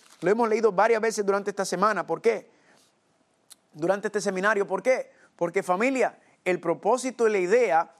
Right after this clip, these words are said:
es que entendamos y veamos las bendiciones y las promesas que Dios tiene para nosotros. Dice Apocalipsis capítulo veintiuno,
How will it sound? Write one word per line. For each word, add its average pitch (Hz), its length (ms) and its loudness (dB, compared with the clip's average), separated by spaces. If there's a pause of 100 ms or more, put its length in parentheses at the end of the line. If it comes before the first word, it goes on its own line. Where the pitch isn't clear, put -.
(140)
es 208 280 2
que 208 380 0 (440)
entendamos 160 760 -4
y 185 60 -6
veamos 196 300 -2
las 170 180 -2
bendiciones 160 680 -2
y 170 60 -6
las 160 140 -4
promesas 185 480 -4
que 170 120 -6
Dios 175 200 -4
tiene 175 200 -4
para 170 180 0
nosotros. 165 640 -4 (320)
Dice 196 260 0
Apocalipsis 208 460 -4
capítulo 208 400 0
veintiuno, 208 600 -2